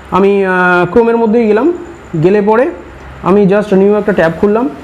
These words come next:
এখানে আমি লিখব যে ফ্লেক্সি ক্যাপ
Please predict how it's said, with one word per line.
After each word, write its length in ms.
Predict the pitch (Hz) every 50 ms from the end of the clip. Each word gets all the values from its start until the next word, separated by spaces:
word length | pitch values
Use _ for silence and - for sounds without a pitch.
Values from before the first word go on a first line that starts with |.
| - - - - - 175
এখানে 180 | 175 208 220 220 226
আমি 140 | 226 226 233 226 226 185 180 190
লিখব 220 | 226 208 180 160 175 226 311 - - - - - - - - - - - - - - - - - 143 151
যে 300 | 180 185 185 190 190 185 185 - - - - - - - - - - - -
ফ্লেক্সি 640 | - 190 202 208 214 208 214 - - 226 233 240 240 254 262 254 - - - - - - - - - - - - - - - - - - - - - - - - - - - -
ক্যাপ 300 | 190 190 190 202 220